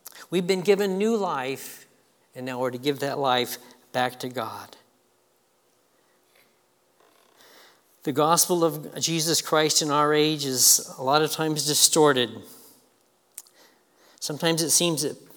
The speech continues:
few people seem to really understand the gospel of Jesus Christ. Otherwise, this church would be packed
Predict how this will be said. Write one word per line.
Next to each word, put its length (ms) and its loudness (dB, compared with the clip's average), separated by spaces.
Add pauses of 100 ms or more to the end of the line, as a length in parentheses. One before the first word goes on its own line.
(260)
few 180 -4
people 400 -6
seem 300 -6
to 80 -6
really 380 -2
understand 760 -6
the 60 -8
gospel 480 0
of 80 -2
Jesus 540 -4
Christ. 640 -10 (140)
Otherwise, 420 -6
this 140 -8
church 320 -8
would 100 -12
be 80 -10
packed 500 -8